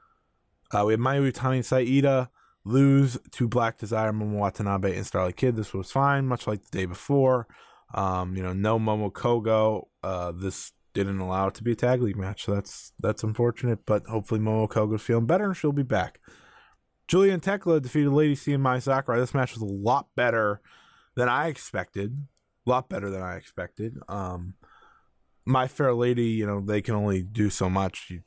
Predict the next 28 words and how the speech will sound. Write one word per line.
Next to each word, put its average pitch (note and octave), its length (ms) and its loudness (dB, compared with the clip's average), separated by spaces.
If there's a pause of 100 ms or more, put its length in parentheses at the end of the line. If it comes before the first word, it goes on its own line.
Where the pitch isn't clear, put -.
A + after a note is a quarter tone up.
you F2+ 220 -8
know F#2 220 0
they're F#2+ 120 -2
gonna F#2 220 -6
lose G2+ 300 0
every E2+ 260 -6
time. E2 320 -8
So - 160 -12
it's - 160 -14
like, - 320 -6 (760)
uh, - 300 0
how D3 380 0
invested A#2 920 -2
can F#2+ 260 -4
we F2+ 100 -2
get, - 320 -12 (340)
right? F#2+ 240 -4 (120)
How A#2 140 -2
invested G#2+ 500 -2
can F2+ 140 -12
we F2+ 100 -12
get? - 280 -12 (280)
But, - 180 -8 (880)
uh, G2 280 2
yeah, A#2+ 120 4
that C3+ 80 4
was C3+ 120 0
good. - 180 -4